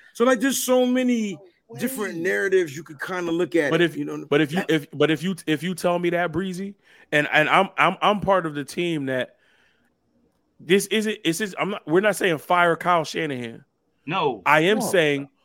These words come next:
Speaker 3: hold Kyle Shanahan accountable.
Speaker 1: Mm-hmm.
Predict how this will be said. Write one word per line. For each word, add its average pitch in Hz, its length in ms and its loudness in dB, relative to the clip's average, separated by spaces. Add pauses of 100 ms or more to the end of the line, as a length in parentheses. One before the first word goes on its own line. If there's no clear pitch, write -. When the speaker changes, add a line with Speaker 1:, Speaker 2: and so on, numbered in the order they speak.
(160)
Speaker 3:
hold 196 380 6
Kyle 165 260 2
Shanahan 143 480 -6
accountable. 143 640 -6 (260)
Speaker 1:
Mm-hmm. 117 320 -8